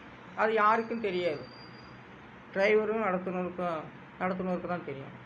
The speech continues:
அதனால வந்து ஓட்டுநர் வந்து ஓட்டுநருடைய விதி எண் ஐந்து,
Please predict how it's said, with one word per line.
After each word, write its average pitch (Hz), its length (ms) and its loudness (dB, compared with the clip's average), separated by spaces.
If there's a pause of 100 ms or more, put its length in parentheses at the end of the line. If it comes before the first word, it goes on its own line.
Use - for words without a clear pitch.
அதனால 175 320 2
வந்து 185 420 0
ஓட்டுநர் 196 480 0
வந்து 175 360 -2 (1080)
ஓட்டுநருடைய 202 500 4
விதி 180 180 2
எண் 185 80 4
ஐந்து, 170 360 0